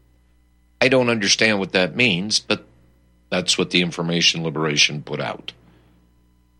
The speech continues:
Cortez ran on a platform of abolishing ice, giving free everything to everyone,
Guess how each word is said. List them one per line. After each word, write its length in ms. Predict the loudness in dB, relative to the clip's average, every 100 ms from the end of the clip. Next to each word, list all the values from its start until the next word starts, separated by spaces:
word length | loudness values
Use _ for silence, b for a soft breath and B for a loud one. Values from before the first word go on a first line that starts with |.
| _
Cortez 680 | 2 2 4 4 4 2 0
ran 320 | 0 0 0
on 100 | -2
a 60 |
platform 640 | -4 0 0 -2 -2 -2 -2
of 120 | -4
abolishing 680 | 0 2 4 4 2 0 -2
ice, 400 | -4 -2 0 0
giving 360 | 2 0 0
free 360 | -4 0 4 4
everything 460 | 2 -2 -2 -2 0
to 60 |
everyone, 580 | 0 0 -4 -6 -10